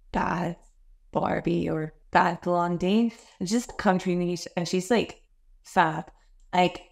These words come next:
I don't know how long it's taken her to get in there, but, like, say so. Like, I'd say so, but, like,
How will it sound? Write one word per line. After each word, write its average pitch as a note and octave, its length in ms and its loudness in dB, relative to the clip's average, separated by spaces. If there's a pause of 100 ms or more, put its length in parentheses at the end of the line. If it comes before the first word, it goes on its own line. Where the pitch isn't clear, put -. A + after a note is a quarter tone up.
(180)
I F#3 180 6
don't A#3 260 4
know G3+ 120 4
how F#3 220 4
long F3+ 200 0
it's - 140 -4
taken G3+ 360 2
her G3 160 0
to - 100 -10
get E3 160 -2
in C#3+ 100 0
there, F3 160 2
but, G#3+ 160 -2
like, C4 220 0 (160)
say D#3 240 -4
so. E3 440 -4 (180)
Like, G#3 240 0 (400)
I'd C4 200 4
say F#3+ 220 2
so, F#3+ 220 0
but, F#3 180 2
like, F#3+ 360 2